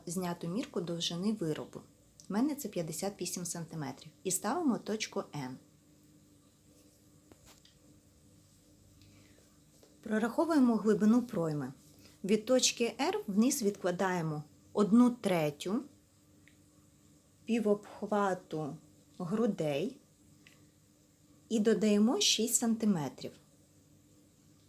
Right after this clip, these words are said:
Тобто Р Г, відрізочок, буде дорівнювати сорок вісім, ділимо на три, додаємо шість,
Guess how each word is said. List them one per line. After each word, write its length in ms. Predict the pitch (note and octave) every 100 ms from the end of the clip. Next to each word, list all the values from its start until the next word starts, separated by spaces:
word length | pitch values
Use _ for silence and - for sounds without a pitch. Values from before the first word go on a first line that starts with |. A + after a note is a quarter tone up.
| _ - _ - _ _ _ _ _ _
Тобто 440 | G#3+ G3+ - D#3+ D#3+ - - - -
Р 220 | A#3+ E4 D4
Г, 340 | G3+ F3+ E3+ C4+ - _ _ - - _ _ _ _ _ -
відрізочок, 840 | G#3 F#3 G#3+ G#3+ G#3 - F#3+ - - - - -
буде 240 | F#3 F#3
дорівнювати 580 | F3 G#3 G#3 F#3+ D#3+ D#3
сорок 420 | - G3 E3 -
вісім, 400 | D3+ C3+ - E4
ділимо 460 | C4+ G#3 F#3 F3 D#3+
на 120 | E3
три, 240 | - F4+
додаємо 480 | E4+ F#3 D#3+ G#3+ C4
шість, 480 | B3+ - - - -